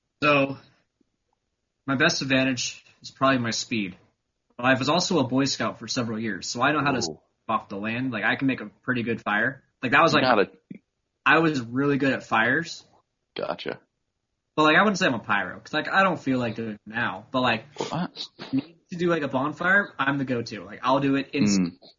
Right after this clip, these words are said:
Speaker 1: don't need none of that lighter fluid. I just use my lungs.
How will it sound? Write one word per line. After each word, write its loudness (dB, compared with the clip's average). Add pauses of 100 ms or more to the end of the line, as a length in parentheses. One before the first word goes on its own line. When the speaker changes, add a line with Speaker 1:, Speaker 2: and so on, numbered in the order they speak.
(100)
Speaker 1:
don't -4
need -2
none -4
of -2
that -6
lighter 0
fluid. -2
I 0
just -8
use -2
my -4
lungs. -6